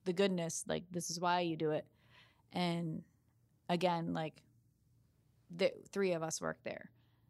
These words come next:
So it's, it's a lot, but it's, it's amazing.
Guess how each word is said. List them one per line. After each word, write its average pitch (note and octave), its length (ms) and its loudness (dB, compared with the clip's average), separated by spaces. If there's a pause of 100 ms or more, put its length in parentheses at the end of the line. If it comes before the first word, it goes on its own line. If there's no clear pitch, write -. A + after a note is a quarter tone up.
(280)
So E3 520 -2 (320)
it's, - 460 -4 (1500)
it's F#3 160 0
a G3 60 0
lot, E3+ 440 2
but F3+ 100 4
it's, - 460 -2 (1160)
it's E3+ 140 -4
amazing. D3+ 500 -6